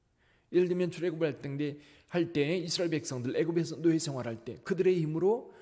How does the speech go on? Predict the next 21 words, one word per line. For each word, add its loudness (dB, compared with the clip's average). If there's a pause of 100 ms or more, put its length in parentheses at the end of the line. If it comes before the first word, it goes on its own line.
(120)
거기서 2
벗어날 -2
수 -6
있습니까? -6 (1120)
예를 0
들면 2
우리나라 -2
같은 -8
경우도, -6 (440)
우리나라 -2
같은 -4
경우도 -2 (200)
일제가 -2
우리나라를 -4
지배할 -2
때 -8 (260)
우리의 2
힘으로 -4 (600)
벗어날 -2
능력이 -2
있었습니까? -6